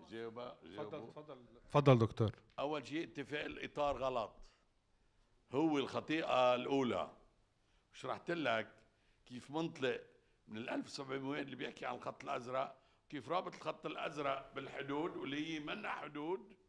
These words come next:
Speaker 1: عرفت علي؟ هلا نحن الوساطة مناقضة الإطار، الإطار بيقول النقاش في النقورة. وينو النقاش بالنقورة؟ هلا أوغشتاين بيجي وبيبرم وبيروح. هلا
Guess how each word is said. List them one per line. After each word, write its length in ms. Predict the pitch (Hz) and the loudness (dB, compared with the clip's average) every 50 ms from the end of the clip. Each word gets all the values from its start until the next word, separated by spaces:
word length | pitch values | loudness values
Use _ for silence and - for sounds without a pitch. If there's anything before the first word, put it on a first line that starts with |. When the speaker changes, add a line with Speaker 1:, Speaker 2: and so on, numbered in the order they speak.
| _ _ - - - - - _ _ _ | _ _ -20 -20 -20 -20 -20 _ _ _
Speaker 1:
عرفت 200 | - 92 _ - | -20 -20 _ -16
علي؟ 280 | 92 87 87 92 92 - _ _ _ _ _ - _ _ - | -16 -14 -14 -14 -16 -16 _ _ _ _ _ -20 _ _ -6
هلا 260 | 113 123 123 127 - - - _ _ _ _ _ _ _ - - | -4 -2 -2 -4 -4 -8 -14 _ _ _ _ _ _ _ -8 -2
نحن 580 | 131 185 208 - - 160 156 147 139 127 117 - - - - - - - | 2 2 2 2 2 4 6 8 8 8 6 4 0 -6 -20 -16 -8 -2
الوساطة 800 | 113 117 117 123 135 131 131 - - 190 - - - - 196 190 | 2 4 8 8 8 8 8 8 8 8 8 8 8 8 8 8
مناقضة 500 | 190 190 202 233 269 262 - 208 175 175 | 8 8 6 8 8 8 6 8 8 8
الإطار، 680 | 165 170 - 170 - - 151 151 143 131 117 - - - - - | 8 8 6 4 8 12 12 12 12 12 10 6 2 -6 -8 -8
الإطار 380 | 107 - - 170 190 202 196 | -4 4 8 10 10 10 10
بيقول 440 | 175 175 185 202 208 214 220 220 220 | 8 6 8 12 12 12 12 12 10
النقاش 640 | 214 202 180 175 170 180 196 202 208 226 220 - - | 2 2 2 2 2 4 4 4 4 4 4 2 2
في 80 | 208 | 2
النقورة. 800 | 214 208 214 226 - - 240 214 196 175 151 127 110 98 - - - - - - _ _ _ _ - - - - | 2 4 4 4 8 12 12 12 12 12 12 8 6 2 0 -6 -16 -20 -20 -20 _ _ _ _ -20 -20 -14 -6
وينو 260 | - 233 247 320 247 | -2 0 2 4 4
النقاش 360 | 240 220 196 190 185 180 143 | 4 6 6 6 6 6 4
بالنقورة؟ 580 | 120 143 156 151 156 151 143 139 127 117 113 117 | 2 0 0 0 2 2 2 2 4 4 4 4
هلا 120 | 127 139 | 4 2
أوغشتاين 580 | - - 190 196 233 - - - 214 240 214 196 | 2 2 2 0 0 -2 0 2 2 2 2 2
بيجي 300 | 190 185 180 202 220 226 | 0 -2 0 0 2 4
وبيبرم 640 | 226 220 220 220 240 240 226 220 202 196 180 170 175 | 6 6 6 6 6 4 6 6 6 6 6 2 0
وبيروح. 560 | 180 190 196 220 226 240 233 226 - - 180 - - - - - - - _ - - - - - - - | -4 0 4 4 8 10 10 8 8 6 0 -4 -12 -20 -20 -20 -20 -20 _ -20 -20 -20 -20 -20 -8 0
هلا 400 | 120 131 135 123 107 - - | 2 4 6 6 4 4 0